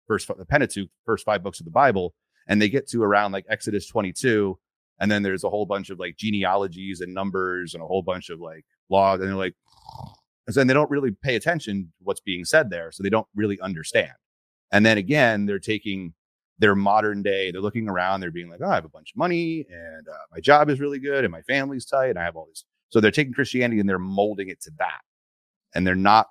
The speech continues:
looking at it and saying, "Well, Christianity is actually asking me, Christ is actually asking me to change,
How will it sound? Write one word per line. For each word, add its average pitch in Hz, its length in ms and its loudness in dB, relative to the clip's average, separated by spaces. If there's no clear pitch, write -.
looking 101 360 0
at 87 120 0
it 87 140 -4
and 90 160 -4
saying, 92 280 0
"Well, 85 100 -6
Christianity 101 760 -2
is 87 120 -10
actually 101 340 0
asking 90 400 -6
me, 90 160 -12
Christ 123 320 6
is 90 80 -6
actually 98 300 -4
asking 95 400 -2
me 90 80 -8
to - 100 -20
change, - 560 -4